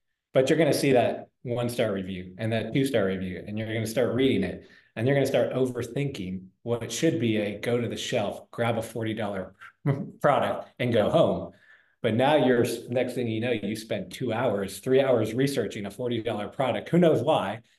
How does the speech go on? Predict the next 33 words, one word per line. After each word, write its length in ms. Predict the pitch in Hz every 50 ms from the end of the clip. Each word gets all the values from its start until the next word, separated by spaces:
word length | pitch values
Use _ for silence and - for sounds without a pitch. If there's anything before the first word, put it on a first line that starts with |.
| _ _ _ _ _ _ _ _
But 480 | - 123 110 - - - - - - _ _ _ _ _ _ -
now 240 | 135 147 160 165 156
we've 180 | 147 135 -
gotten 240 | 135 151 135 127 120
to 80 | 131 127
the 80 | 120
point 460 | 123 - 127 131 131 123 127 - - -
where, 220 | 120 113 107 110
you 280 | 113 110 113 113 101 95
know, 40 | 92
Google 680 | 92 - - 107 107 107 110 110 107 107 107 107 - - - _ _ _ _ _ _ -
reviews 440 | 117 104 107 107 107 113 113 104 101
and 120 | 101 98
Amazon 580 | 107 107 107 110 107 104 110 110 107 107 104 104
and 160 | 104 101 98
Yelp, 460 | 107 113 110 110 110 107 104 104 - 107
and 100 | 101 110
it's 140 | 110 113
almost 420 | 131 151 180 175 147 - - - -
too 200 | - - 160 165
much 320 | 143 107 95 - - -
data. 340 | - 90 92 85 - - - _ _ _ - - _ _ _ _ -
Um, 240 | 107 98 92 92 92
so 120 | - 123 117
we 140 | 127 131
saw 280 | 117 - - 135 127 113
a 40 | 110
lot 200 | 113 113 113 110
of 80 | 110
companies 500 | - - 123 120 - 110 101 95 - -
really 260 | 120 117 120 117 110 104
working 460 | 92 107 113 110 110 110 101 104 -
on, 720 | - 113 104 98 95 101 101 98 98 95 95 95 95 95